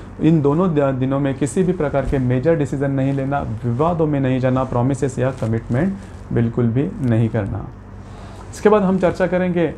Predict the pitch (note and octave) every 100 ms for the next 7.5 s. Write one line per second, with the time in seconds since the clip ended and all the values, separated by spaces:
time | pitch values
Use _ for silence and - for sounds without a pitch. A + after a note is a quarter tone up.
0 | - - - F#3 A3 A#3 F#3 F3+ D#3 D#3+
1 | E3 D#3 D3 C#3+ F3 F3 F3+ D3+ C#3 C#3+
2 | C#3 C#3+ C#3 C3+ C3+ F3 F3+ C#3+ C#3+ D#3+
3 | F3+ D3+ C#3+ D3+ B2 - - C3+ D#3+ C3+
4 | C#3 - C#3 D#3+ F3 - C#3 C3 C3 A#2+
5 | G#2+ - G#2+ - D#3+ F#3+ F#3+ G3 G#3+ G3
6 | F#3+ E3 D#3 D#3+ D3+ D#3+ D3 C#3+ C3+ D3
7 | C3 D3 D3 C#3+ C#3+